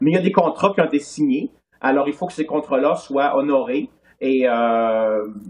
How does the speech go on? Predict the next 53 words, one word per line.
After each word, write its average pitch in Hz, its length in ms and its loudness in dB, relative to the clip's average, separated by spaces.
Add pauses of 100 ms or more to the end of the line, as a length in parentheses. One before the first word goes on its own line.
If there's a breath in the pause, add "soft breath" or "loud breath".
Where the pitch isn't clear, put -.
(280)
donc, 151 300 0
euh, 120 400 2
il 123 100 -8
faut 160 200 2
essayer 170 220 -8
de 170 40 -20
faire 156 160 -2
son 156 160 -6
possible 143 340 -4
pour - 180 -8
faire 143 140 -2
des 143 100 -4
pressions 143 360 -2
sur 151 180 -4
les, 127 220 -4 (280)
les 135 80 -6
compagnies 160 420 2
pharmaceutiques, 139 640 -2
et 160 40 4
aussi, 143 260 -4
il - 20 -6
y 185 40 2
a 156 40 4
la 135 100 2
diplomatie 156 640 -2
avec, 143 260 0
euh, 120 180 2 (280)
l'Union 175 220 2
européenne 156 520 0
et, 139 60 0
et, 123 500 -2 (160)
et 123 60 -12
des 135 120 2
pays 143 240 0
comme 143 180 2
les 131 180 -2
États-Unis. 127 580 -2 (240 soft breath)
Mais 156 100 2
c'est 151 180 2
une, 135 260 0 (160)
c'est - 200 -4
une 131 140 0
lutte, 170 380 0
hein, 131 420 0
donc 123 160 -2
c'est, 123 220 -4
c'est - 200 -8
une, 110 300 -4
une 117 140 0
bataille 143 420 2
difficile - 460 -2
à 123 60 2
mener. 120 340 -2